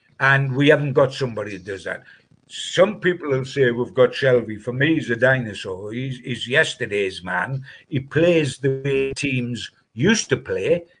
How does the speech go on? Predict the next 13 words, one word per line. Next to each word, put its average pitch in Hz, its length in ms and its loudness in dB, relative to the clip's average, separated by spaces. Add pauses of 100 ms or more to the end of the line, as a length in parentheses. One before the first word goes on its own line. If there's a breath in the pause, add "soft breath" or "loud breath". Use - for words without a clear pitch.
and 120 160 -4
was 117 160 -2
very 117 280 4
good 160 300 4
at - 160 0
that. 123 300 0 (320 soft breath)
He 120 100 -4
stands 175 480 2
on 143 220 2
the, 127 300 2
on 135 280 -2
the, 123 400 -6
uh, 113 260 -6